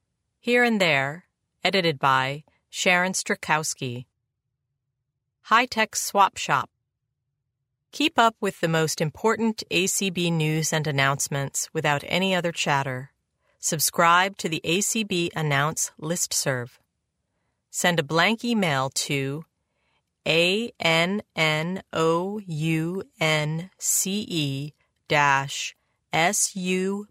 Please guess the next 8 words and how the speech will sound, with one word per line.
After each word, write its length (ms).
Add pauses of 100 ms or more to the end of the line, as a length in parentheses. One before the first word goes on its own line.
B 540
S 520
C 480 (120)
R 500
I 560 (100)
B 360
E 460 (420)
at 480